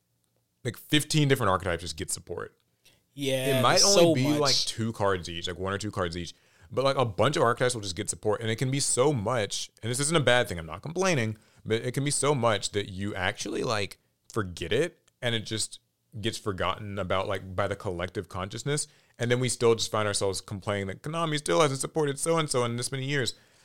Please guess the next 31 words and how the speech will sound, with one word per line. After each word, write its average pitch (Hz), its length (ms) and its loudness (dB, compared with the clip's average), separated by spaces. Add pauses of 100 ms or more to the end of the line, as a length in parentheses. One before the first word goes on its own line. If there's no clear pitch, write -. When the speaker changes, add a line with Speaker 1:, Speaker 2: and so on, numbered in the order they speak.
(120)
Speaker 1:
But, 117 180 2
like, 147 240 -2 (1500)
just 135 400 -8
decks 123 240 2
are 330 60 0
just 226 160 -4
getting 120 200 -4
support. 107 580 0
I 110 60 -10
mean, 107 400 -6 (120)
Speaker 2:
Konami 170 320 -2
is 139 100 2
slowly 143 320 2
checking 135 340 -2
the 123 80 -6
boxes 117 420 -4
of 117 120 -8
things 123 380 -6
they've 117 320 -6
given 131 240 -4
support 120 460 -4
to 127 320 -4
in 123 120 -10
these, 127 240 -6
like, 117 220 -8
in 139 60 -8
this 120 160 -2
recent 123 520 -4
iteration 120 520 -6
of 117 100 -10
Yu-Gi-Oh! 123 640 -8